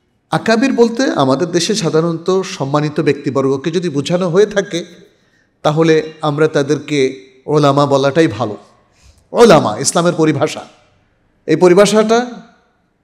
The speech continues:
আল্লাহ নিজে ইউজ করেছেন। এই পরিভাষাটা রাসূলুল্লাহ সাল্লাল্লাহু আলাইহি সাল্লাম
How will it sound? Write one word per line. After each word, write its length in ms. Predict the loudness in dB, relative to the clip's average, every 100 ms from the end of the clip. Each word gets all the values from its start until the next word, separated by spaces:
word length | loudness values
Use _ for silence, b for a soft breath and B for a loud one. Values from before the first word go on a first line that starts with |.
| _
আল্লাহ 260 | 0 2 2
নিজে 340 | 0 2 2
ইউজ 320 | 2 -2 -2
করেছেন। 380 | -2 -2 -2 -8 -16 _ _ _ _ _
এই 80 | -4
পরিভাষাটা 640 | 2 4 4 2 0 0 2
রাসূলুল্লাহ 500 | 2 2 0 0 0
সাল্লাল্লাহু 400 | 0 0 0 2
আলাইহি 260 | 2 2
সাল্লাম 220 | -6 -16